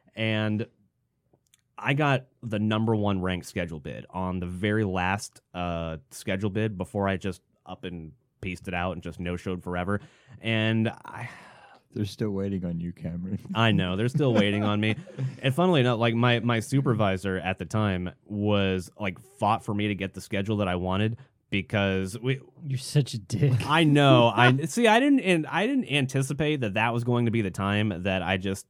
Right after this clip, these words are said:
Speaker 1: uh, mentally broke and just decided, you know what, I do not wanna do Apple customer service anymore. But, uh, we,
Speaker 3: You say
Speaker 1: me and
Speaker 3: Apple weird.
Speaker 1: Apple?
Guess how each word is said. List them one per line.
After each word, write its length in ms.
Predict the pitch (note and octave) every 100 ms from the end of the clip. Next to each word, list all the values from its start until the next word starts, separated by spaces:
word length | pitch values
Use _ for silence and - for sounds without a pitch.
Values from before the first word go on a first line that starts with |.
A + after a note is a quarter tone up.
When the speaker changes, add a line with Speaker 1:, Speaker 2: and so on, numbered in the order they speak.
| -
Speaker 1:
uh, 200 | F#2 E2+ E2
mentally 440 | F#2 F#2+ G2+ G2
broke 440 | E2+ F2+ F2+ F#2+ -
and 400 | F2 E2+ E2+ E2
just 220 | F2+ E2
decided, 360 | F#2 F2 F#2 G2
you 60 | C3
know 60 |
what, 140 | C#3+ -
I 280 | G#2 B2 C3+
do 100 | C3
not 240 | F2 F#2 F#2
wanna 200 | F#2+ F2+
do 140 | F#2
Apple 260 | F2 F#2+ F#2
customer 340 | F2+ G2 F2
service 320 | - G2 C2+
anymore. 340 | D#2 D#2+ D#2 - _ _ - -
But, 240 | G#2 -
uh, 240 | G#2+ G#2 F#2+ - _ _ _ - - -
we, 220 | C3+ F#3+
Speaker 3:
You 120 | G3
say 200 | B2+ E3
Speaker 1:
me 40 | F#3+
and 80 |
Speaker 3:
Apple 360 | - C3 B2+ G2
weird. 340 | F#2+ F2+ F#2+ - _ _ _ _ _ _ -
Speaker 1:
Apple? 420 | E2+ G2 B2 C3